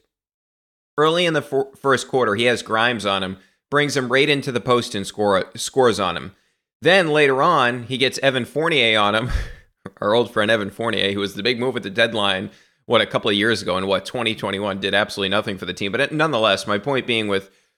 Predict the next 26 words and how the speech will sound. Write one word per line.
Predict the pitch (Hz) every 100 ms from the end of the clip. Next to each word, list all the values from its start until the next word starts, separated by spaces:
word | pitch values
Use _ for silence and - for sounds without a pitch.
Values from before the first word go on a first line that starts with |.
| _ -
Fournier | 147 120 98
is | 95 92 104 95 - - _ _ _ _ _ _
he | 139
gets | 139 170 175
him | 160 151
in |
a | 117
cross | - 127 131 -
match | 127 117 123
in | 110
transition, | 107 104 135 143 101 101
so | 120
he | 120
just | 131 131
goes | 143 110
right | 113 123 127 -
into, | 127 127 123 113
he | 110
backs | 98 107 117 123 -
him | 120
in, | 165 131 123 123 _ _
and | 123
he | 127
gets | 127 127
a | 113
foul. | - 135 110 87